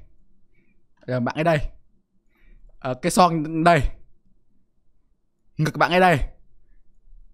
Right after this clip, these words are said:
Đi có mẹ thề, tôi đéo biết là tôi đây, tôi đây nhìn một cái son hay tôi nhìn một cái ở dưới đó bạn, mẹ thề nhìn cú vãi đái đấy, nhìn cực kỳ khó chịu luôn ấy.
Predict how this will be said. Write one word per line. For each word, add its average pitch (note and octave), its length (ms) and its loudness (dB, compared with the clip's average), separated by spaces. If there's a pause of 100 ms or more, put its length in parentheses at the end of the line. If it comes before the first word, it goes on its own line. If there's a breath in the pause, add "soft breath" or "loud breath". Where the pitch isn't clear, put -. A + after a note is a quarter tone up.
(100)
Đi B2+ 180 -12
có D#3+ 80 -10
mẹ D#3 200 -12
thề, D3 300 -8
tôi E3+ 80 -8
đéo F3 160 2
biết G#4 160 4
là F3 80 2
tôi F3+ 200 0
đây, G3 120 2
tôi G3 140 2
đây G#3 120 4
nhìn E3+ 200 0
một B2+ 60 -8
cái D3 80 -4
son A3 160 4
hay F#3+ 120 0
tôi G3 80 0
nhìn D3+ 160 -6
một B2 200 -10
cái C3 100 -10
ở B2+ 40 -8
dưới D3+ 200 -6
đó A#3 120 -6
bạn, C3+ 240 -8
mẹ C3 160 -10
thề C#3 100 -8
nhìn C3+ 280 -10
cú D#3 260 -2
vãi B3 160 4
đái F#3 220 4
đấy, A3+ 200 -2
nhìn D#3 220 -8
cực F#3 160 -2
kỳ E3+ 120 2
khó E3 180 2
chịu C4 240 -6
luôn F3+ 100 -2
ấy. A#3+ 160 -8